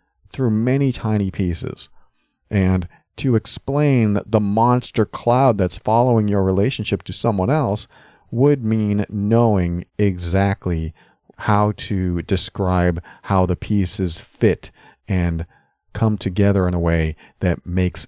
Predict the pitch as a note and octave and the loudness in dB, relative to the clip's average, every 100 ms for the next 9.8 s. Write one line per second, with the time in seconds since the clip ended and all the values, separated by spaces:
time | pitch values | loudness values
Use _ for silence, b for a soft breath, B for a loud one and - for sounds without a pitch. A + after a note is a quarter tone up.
0 | _ G#2 F2+ E2+ F2+ E2+ C#2+ C#2+ C2+ D#2 | _ -2 0 0 -2 -4 -6 -6 -8 -8
1 | G2+ E3 F3+ D3 A2 F2 - - _ G2+ | 0 0 2 0 -2 -6 -10 -16 _ -4
2 | G2 C3 - D3+ C#3 A#2+ b b b - | 0 -2 0 0 2 0 b b b -6
3 | A2 - C3+ - G2 - G2 G2+ - F#2+ | -4 0 0 -2 -2 0 2 2 0 -2
4 | D#2+ - - F#2+ F#2+ - G2 G2 F2+ C#2+ | -4 -8 -6 -4 -4 -2 0 0 -2 -6
5 | C#2+ - A#2 - A#2 G#2 G2+ B B B | -6 0 0 0 0 0 -2 B B B
6 | _ B2 B2 E3+ D#3+ D3+ C#3+ - - A3+ | _ -2 0 0 2 0 -2 -6 -2 0
7 | B3 F#2+ - - _ _ G#2+ F2+ F2 E2+ | 0 -2 -4 -12 _ _ 0 2 0 -2
8 | - G2+ F#2+ G2 G2 F2+ F#2 - F#2+ F2 | -6 -2 0 2 0 0 -2 -2 -4 -2
9 | F2 E2 E2+ D#2 F2 E2 C#3 - | -4 -4 -2 -2 -4 -2 -2 -2